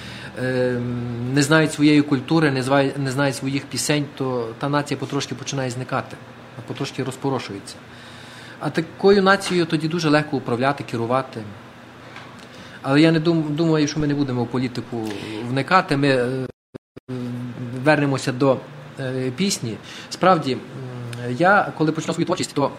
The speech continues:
тоді, в той час, це були дев'яності роки, українська пісня була на підйомі.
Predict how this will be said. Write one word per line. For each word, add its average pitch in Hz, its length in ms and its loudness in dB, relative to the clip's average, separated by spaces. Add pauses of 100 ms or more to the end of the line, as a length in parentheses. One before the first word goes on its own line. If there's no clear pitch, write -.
(720)
тоді, 160 420 0 (140)
в - 20 -14
той 139 180 2
час, 180 280 4
це 139 80 -8
були 135 160 0
дев'яності 131 460 -2
роки, 156 380 -2
українська 143 400 -2
пісня 139 260 -4
була 123 180 -2
на 123 100 0
підйомі. 120 440 -4